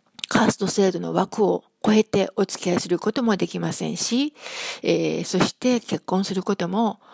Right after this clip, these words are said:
あ、禁じられていたわけです。えー、そういうそのインドの当時の、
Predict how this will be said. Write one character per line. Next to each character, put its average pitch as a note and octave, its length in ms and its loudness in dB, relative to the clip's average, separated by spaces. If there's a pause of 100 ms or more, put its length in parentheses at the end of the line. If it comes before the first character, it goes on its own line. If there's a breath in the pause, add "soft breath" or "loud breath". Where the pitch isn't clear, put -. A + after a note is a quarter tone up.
(160 loud breath)
あ、 D#3+ 180 -2
禁 G3+ 220 2
じ G3 140 2
ら F#3+ 60 6
れ F3+ 80 4
て F3 100 -2 (500)
い F#3 100 4
た D#3+ 120 2
わ C3+ 100 -4
け - 120 -10
で F#3+ 120 -6
す。 - 220 -4 (560 loud breath)
え F#3 120 4
ー、 A3 40 2
そ C#4 220 0
う D#4 60 4
い D4+ 120 2
う C#4+ 40 0
そ C4 120 -8
の A3+ 440 0
イ A3+ 120 0
ン G#3+ 60 0
ド F#3+ 100 0
の F#3 120 -2
当 D4+ 200 2
時 A3 140 -6
の、 F3+ 260 -4